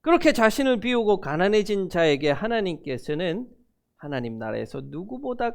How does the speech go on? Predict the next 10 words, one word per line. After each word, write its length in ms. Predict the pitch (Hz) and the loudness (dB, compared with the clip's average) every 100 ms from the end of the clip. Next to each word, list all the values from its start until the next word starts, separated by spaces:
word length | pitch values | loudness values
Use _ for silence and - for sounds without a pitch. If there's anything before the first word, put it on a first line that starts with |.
| - | -8
큰 560 | - - 196 - - - | -20 -16 -12 -10 -12 -12
자라고 1000 | 285 135 - 110 - 131 107 117 233 - _ _ _ _ | -8 -6 -6 -8 -10 -12 -10 -10 -12 -16 _ _ _ _
말씀해 800 | - 107 104 101 - 107 117 156 - _ _ | -14 -12 -12 -12 -18 -14 -12 -14 -16 _ _
주십니다. 600 | - 107 113 135 123 - _ _ _ _ _ _ _ _ _ _ _ _ _ _ _ _ _ _ | -20 -16 -16 -16 -20 -20 _ _ _ _ _ _ _ _ _ _ _ _ _ _ _ _ _ _
내가 360 | 127 143 254 | -2 0 0
흥해야겠습니까? 1300 | 269 160 139 147 139 127 - 110 107 - 147 156 - - _ _ _ _ _ - | -2 -6 -4 -4 -6 -8 -12 -16 -16 -14 -10 -10 -12 -20 _ _ _ _ _ -6
예수님이 600 | 127 175 - 151 - 110 | -4 -4 -8 -12 -12 -14
흥해야겠습니까? 680 | - 110 104 107 107 - _ _ _ _ _ _ _ _ _ _ _ _ _ _ _ _ _ _ | -14 -14 -12 -14 -16 -20 _ _ _ _ _ _ _ _ _ _ _ _ _ _ _ _ _ _
내가 420 | 131 147 190 277 | -2 0 2 -2
쇠해야겠습니까? 1400 | 269 - 165 151 139 120 - - 113 107 - - 208 | -4 -8 -6 -4 -4 -4 -8 -14 -14 -14 -12 -10 -10